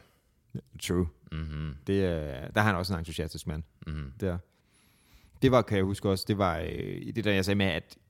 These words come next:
Speaker 1: øhm, at han havde, du ved, lavet et shout-out til alle de andre venner i den der, ikke?
Speaker 2: Mhm.
Speaker 1: Øh, det var også hans til Matt LeBlanc, det er, at respekt til ham,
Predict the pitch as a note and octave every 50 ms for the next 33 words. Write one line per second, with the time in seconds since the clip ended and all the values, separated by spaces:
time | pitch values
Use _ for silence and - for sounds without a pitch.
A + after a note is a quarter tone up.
0 | _ - F#2 E2+ D#2 D2 D2 C#2+ D2 - - - _ _ _ _ _ _ _ _
1 | _ _ _ _ _ _ - F2 E2+ F2 E2 E2 D#2+ D#2+ - F2 D#2+ D2 - -
2 | - _ _ _ - G#2 G#2 G#2+ G#2 - - G#2 G2 G2 F#2+ G2 - - G2 -
3 | F#2+ G2 G2+ F#2+ - - - G#2 F2 F2 F#2 F#2+ E2+ E2 E2 E2+ F2+ F2+ G2 F2+
4 | D2+ - D#2 E2 F2 G#2+ B2 C3+ C#3+ C3 - - - D#2 D#2 F#2 G#2+ G#2 - B2+
5 | A#2+ A#2+ G#2 G#2 G2+ - G2+ G2 G2+ - - G#2+ G2 F#2 E2+ D#2 - E2 D#2 F#2
6 | F#2 F#2+ F2 G2+ F#2+ F#2 F#2 G2+ - - - - G#2+ G2+ - - A#2+ A2+ - B2
7 | G#2+ F#2+ G2 G#2 A2 G#2+